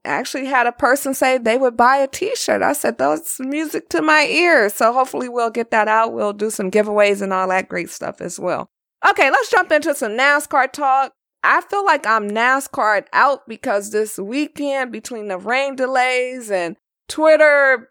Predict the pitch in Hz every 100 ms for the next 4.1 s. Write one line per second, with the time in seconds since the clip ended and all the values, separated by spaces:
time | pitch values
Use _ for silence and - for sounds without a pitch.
0 | - 320 285 285 285 285 269 247 233 285
1 | 285 277 269 269 269 220 208 - - -
2 | 302 302 285 - 202 208 240 233 208 185
3 | _ - 294 269 277 - 285 269 269 262
4 | 269